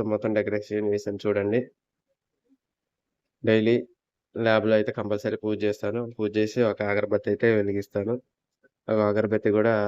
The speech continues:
వెలిగించి ధూపం అనేది వేశాను. మా ఛానల్ని చూస్తున్నట్టయితే ప్లీజ్ లైక్ చేయండి, షేర్ చేయండి, కామెంట్ చేయండి. కొత్తగా చూసే వాళ్ళైతే మన ఛానల్ని సబ్స్క్రైబ్ చేసుకోండి. మరిన్ని కొత్త వీడియోస్తో మీ ముందుకు వస్తాను,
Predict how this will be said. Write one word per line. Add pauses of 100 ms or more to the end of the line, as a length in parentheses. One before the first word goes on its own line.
వెలిగించి (600)
ధూపం
అనేది (400)
వేశాను. (1600)
మా
ఛానల్ని
చూస్తున్నట్టయితే (1300)
ప్లీజ్
లైక్
చేయండి,
షేర్
చేయండి,
కామెంట్
చేయండి. (600)
కొత్తగా
చూసే
వాళ్ళైతే
మన
ఛానల్ని
సబ్స్క్రైబ్
చేసుకోండి. (400)
మరిన్ని
కొత్త
వీడియోస్తో
మీ
ముందుకు
వస్తాను,